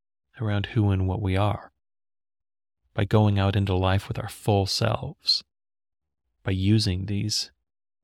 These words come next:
desires and dreams as wayfinding tools back to union with our fuller,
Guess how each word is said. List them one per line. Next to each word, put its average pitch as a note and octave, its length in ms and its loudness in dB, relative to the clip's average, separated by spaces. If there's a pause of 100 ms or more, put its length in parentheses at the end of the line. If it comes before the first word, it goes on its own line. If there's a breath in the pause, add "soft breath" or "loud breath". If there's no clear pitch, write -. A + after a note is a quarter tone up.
(140)
desires G2+ 560 4
and F#2 120 -2
dreams - 720 -2 (1080)
as G2 160 2
wayfinding G2+ 680 2
tools A2 600 -6 (1040)
back G2 280 0
to G#2 120 -4
union G2 480 0 (1200)
with A2+ 160 -4
our G2+ 80 -2
fuller, F#2+ 680 2